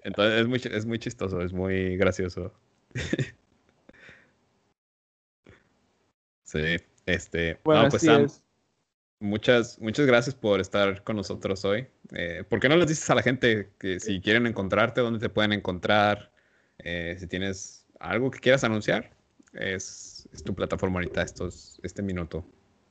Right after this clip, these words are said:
Speaker 2: Bueno, am, la verdad es que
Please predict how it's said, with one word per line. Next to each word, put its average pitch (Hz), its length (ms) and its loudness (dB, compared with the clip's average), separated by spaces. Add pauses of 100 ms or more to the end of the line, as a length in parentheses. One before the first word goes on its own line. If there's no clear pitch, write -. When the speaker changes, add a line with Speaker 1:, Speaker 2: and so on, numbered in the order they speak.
(1300)
Speaker 2:
Bueno, 196 420 6
am, 165 580 4 (160)
la 160 120 4
verdad 165 240 6
es 175 140 -2
que 170 480 2